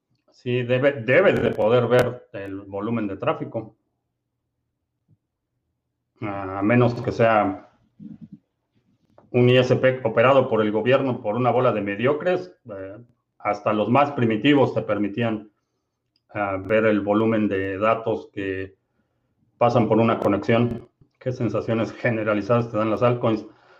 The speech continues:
Las altcoins no son una sola cosa. Hay proyectos que me parecen interesantes, que veo algo novedoso, que veo algo que,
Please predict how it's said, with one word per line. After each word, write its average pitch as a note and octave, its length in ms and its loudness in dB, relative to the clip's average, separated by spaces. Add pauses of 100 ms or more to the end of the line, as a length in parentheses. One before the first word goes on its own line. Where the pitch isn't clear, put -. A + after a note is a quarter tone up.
(400)
Las C3 160 4
altcoins G3 560 4
no C4+ 220 6
son G3 180 2
una F#3 180 4
sola F#3 280 2
cosa. D3 520 -2
Hay C#3+ 200 -2
proyectos D3 640 -2
que B2+ 80 -8
me A2 100 -6
parecen A#2+ 340 -6
interesantes, D3+ 800 -4
que G#2 180 -10
veo G#2+ 380 -2
algo G#2+ 260 -2
novedoso, D3 640 0
que G#2 100 -10
veo G2+ 200 -2
algo G2+ 400 -4
que, F#2 440 -16